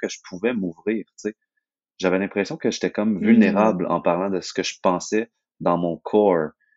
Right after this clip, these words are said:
Speaker 1: Mais c'était pas la même chose que comment tu te sens. Puis quand, quand elle me demandait, genre, « Comment tu te sens, mec ? Je veux savoir, là,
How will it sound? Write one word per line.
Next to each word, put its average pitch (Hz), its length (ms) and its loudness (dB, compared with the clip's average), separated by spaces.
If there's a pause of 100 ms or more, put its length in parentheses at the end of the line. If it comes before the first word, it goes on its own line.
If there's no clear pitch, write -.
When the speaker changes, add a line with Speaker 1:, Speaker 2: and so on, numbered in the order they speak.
(260)
Speaker 1:
Mais 90 400 -2 (360)
c'était - 260 -6
pas 131 200 0
la 107 160 2
même 90 220 -4
chose 113 240 -2
que 101 240 -2 (480)
comment 92 260 -2
tu - 160 -12
te - 80 -20
sens. 95 160 -4 (160)
Puis 92 160 -4
quand, 160 320 0
quand 107 80 0
elle 90 60 0
me 90 100 0
demandait, 95 420 0
genre, « 120 220 -4
Comment 104 240 0
tu - 180 -16
te - 80 -20
sens, 113 260 -4
mec ? 98 160 -6
Je 82 100 -8
veux 92 40 -2
savoir, 123 380 -2
là, 117 120 -2